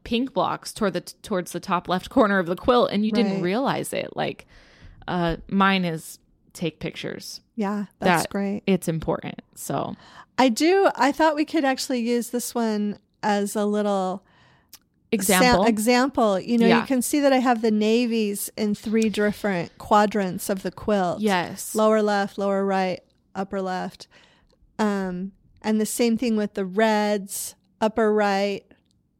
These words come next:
Speaker 2: upper left, lower right, you know, and if you
Speaker 1: Mm.
Speaker 2: s-, you know, the grays, the citrines. So that's what I try to do. I try to,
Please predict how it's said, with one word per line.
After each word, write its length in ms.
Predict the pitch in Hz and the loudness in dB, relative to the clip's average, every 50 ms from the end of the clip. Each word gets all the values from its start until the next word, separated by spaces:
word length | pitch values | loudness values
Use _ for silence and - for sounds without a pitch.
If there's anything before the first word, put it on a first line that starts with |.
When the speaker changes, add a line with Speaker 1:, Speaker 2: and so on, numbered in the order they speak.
| _ _ _ _ _ | _ _ _ _ _
Speaker 2:
upper 280 | - 214 208 - 214 214 | -6 -4 -2 -2 -2 0
left, 560 | 208 208 196 196 196 190 196 208 - - - | 0 0 0 0 0 0 -2 -4 -6 -10 -8
lower 440 | 233 208 202 202 202 196 196 196 190 | -4 0 2 4 4 4 4 4 2
right, 520 | 190 190 185 180 180 185 185 190 190 - _ _ _ _ - | 2 2 2 2 2 0 0 -2 -2 -6 _ _ _ _ -2
you 100 | 208 214 | 0 0
know, 140 | 196 190 196 | 2 2 0
and 120 | 202 202 | 0 0
if 120 | 208 - - | -2 -2 -2
you 60 | 220 | -2
Speaker 1:
Mm. 20 | 220 | -4
Speaker 2:
s-, 140 | 220 - - | -4 -6 -8
you 200 | - - 220 214 | -4 -2 -2 0
know, 200 | 202 196 196 190 | 0 -2 -2 -4
the 100 | 190 196 | -4 -6
grays, 760 | 190 208 202 190 196 196 190 196 190 190 190 196 196 196 - | -4 -2 -2 0 0 0 0 -2 -2 -2 -2 -4 -4 -6 -8
the 100 | - 202 | -8 -8
citrines. 840 | 202 - - 202 190 - - - 202 190 185 185 185 190 190 - - - - - - - _ _ | -8 -6 -6 -8 -8 -8 -8 -8 -6 -6 -6 -8 -8 -8 -10 -12 -14 -18 -20 -20 -20 -20 _ _
So 160 | - - 262 240 | -4 0 2 4
that's 240 | 262 277 302 - | 4 4 4 2
what 100 | - 392 | 0 0
I 100 | 311 254 | 0 0
try 180 | 214 - 247 220 | -2 -4 -6 -6
to 100 | 208 202 | -6 -6
do. 180 | 185 226 233 214 | -6 -6 -6 -6
I 100 | 185 190 | -8 -10
try 220 | - - 240 233 | -10 -12 -12 -10
to, 240 | 220 214 196 147 | -8 -6 -8 -8